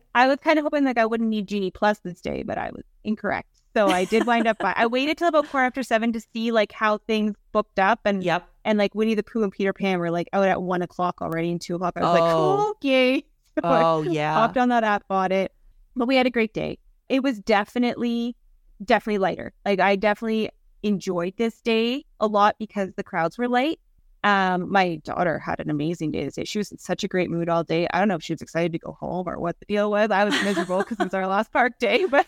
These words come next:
Speaker 1: um, I had got the virtual queue for Tron, but again, in the, in the interest of time, we wound up buying individual, like, lanes just to be able to get through it quicker.
Speaker 2: Yeah,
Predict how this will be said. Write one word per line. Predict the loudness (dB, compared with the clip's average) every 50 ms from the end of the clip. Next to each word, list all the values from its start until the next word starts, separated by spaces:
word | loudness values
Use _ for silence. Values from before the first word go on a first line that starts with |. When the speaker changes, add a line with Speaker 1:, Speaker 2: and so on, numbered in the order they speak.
| _ -4 -4 -4 _ _ _ _ _ _ _ _ 0
Speaker 1:
um, | 2 4 6 4 4 2 0 -4 -8 -12 _ _ _ _ _ _ _ _
I | 2 2 2
had | 2 0 -2 -2 -2 0 0
got | 0 0
the | 0 -2
virtual | -4 -4 -4 -4 -6 -8
queue | -8 -6 -6 -8
for | -4 -4 -6 -6
Tron, | -2 0 2 2 2 2 0 -2 -2 -2
but | -2
again, | 2 2 2 2 4
in | 2 0
the, | -2 -4 -8 _ _ _
in | -2 0
the | 0 0
interest | -2 -2 -6 -10 -10 -10
of | -12 -12
time, | -12 -8 -4 -2 -2 0 -2 -2 -4 0
we | 0 0
wound | 2 4 2 2 2
up | 0 2
buying | 2 0 2 0 -2
individual, | -6 -6 -8 -6 -4 -2 -2
like, | -2 -4 -6 -8 -8
lanes | -6 -4 -4 -4 -6 -8 -10 -10
just | -10 -10 -10 -12
to | -8 0
be | 0 0
able | 0 0 -6
to | -10 -12 -8
get | -8 -8 -8 -4
through | -4 -4 -2 -2
it | -4 -8 _ _
quicker. | _ -12 -6 0 0 0 0 0 -4 _ -20 _ _ _ _ _ _
Speaker 2:
Yeah, | -4 -4 -4